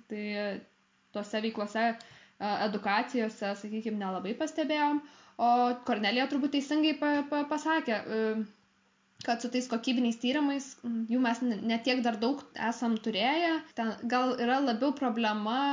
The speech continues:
kad aplamai tas, em, kokybinis tyrimas, tas antropologinis, būtent, e, kokybinis tyrimas, labiau toks etnografinis net, e, taikomajam aspekte yra labai, gal nelabai žinomas Lietuvoj ir,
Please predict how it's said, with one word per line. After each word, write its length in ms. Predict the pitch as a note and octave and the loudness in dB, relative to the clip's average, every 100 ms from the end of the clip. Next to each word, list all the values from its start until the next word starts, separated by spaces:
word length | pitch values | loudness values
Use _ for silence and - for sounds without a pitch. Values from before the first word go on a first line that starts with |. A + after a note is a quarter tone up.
| C#4+ - - - | -2 -8 -20 -20
kad 220 | - B3 B3 | -6 -4 -2
aplamai 540 | B3 B3+ B3 D4+ D4+ | 0 0 2 4 2
tas, 340 | D4+ A3 A3 - | 2 -2 -4 -4
em, 400 | A3+ A#3 A#3 A3+ - - - - _ | 0 2 2 0 -10 -12 -12 -12 _
kokybinis 640 | - A3+ C#4 C4 B3 A3 - | -8 -4 2 4 4 0 -2
tyrimas, 480 | A3 C#4+ D#4 A#3+ | -4 0 0 0
tas 160 | G#3+ G3+ | -4 -6
antropologinis, 920 | G#3 G#3+ G#3+ G3+ A#3+ C#4+ B3+ A3 - - | -4 -4 -4 0 2 2 0 -2 -6 -12
būtent, 420 | G3+ G#3+ G3+ G3+ - G#3 - | -8 -4 -4 -4 -8 -12 -10
e, 200 | G#3+ G#3 | -6 -6
kokybinis 600 | G3+ G3 A3 G#3 G#3+ G3+ | -6 -4 -4 -2 -4 -4
tyrimas, 540 | G#3+ A3 A3 G3+ G3+ - | -4 -4 -2 -6 -8 -8
labiau 260 | G3 A3 A3+ | -6 -4 -4
toks 200 | G#3+ G3+ | -6 -8
etnografinis 760 | G#3+ G3 G#3+ C4+ C#4 A#3 A#3 | -4 -4 0 -2 -2 -4 -4
net, 200 | A3+ A3 - - - - | -6 -8 -14 -20 -20 -20
e, 140 | - G#3 | -10 -2
taikomajam 760 | B3 B3 A3 G#3+ B3 C4+ B3 | -2 0 0 2 2 2 0
aspekte 480 | A#3 - A3 - A#3 | -2 -8 -8 0 2
yra 240 | A3 A3 | 2 0
labai, 320 | A3 G#3 A3 B3 A#3+ A#3 A3+ A3 - - - - | 0 0 2 2 2 0 0 -2 -10 -20 -18 -4
gal 260 | A#3+ A#3 | 0 4
nelabai 400 | B3 A#3+ A#3 C#4+ | 6 6 6 6
žinomas 520 | A#3+ B3+ E4 B3 A3+ | 6 4 4 4 2
Lietuvoj 640 | A3 A3 A3 G#3+ A3+ A#3+ A#3+ | 0 -2 -2 2 4 4 2
ir, 320 | - G#3+ G3+ | 0 -2 0